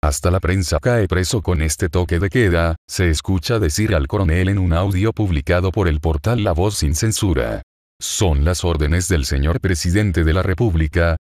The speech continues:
del jefe de la policía, y, del, ministro de las Fuerzas Armadas. Tienen que tener su permiso.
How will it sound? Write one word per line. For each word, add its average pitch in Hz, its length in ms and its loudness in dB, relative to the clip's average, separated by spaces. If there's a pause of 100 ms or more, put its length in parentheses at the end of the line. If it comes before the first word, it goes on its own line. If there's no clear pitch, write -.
del 85 220 0
jefe 123 340 -2
de 107 100 0
la 73 120 0
policía, 85 680 0 (100)
y, 107 360 0 (120)
del, 78 460 2 (140)
ministro 98 500 0
de 90 80 2
las 71 220 -2
Fuerzas 123 420 0
Armadas. 85 720 -2 (500)
Tienen 131 300 0
que 78 140 -2
tener 85 340 0
su 92 160 -2
permiso. 80 640 -2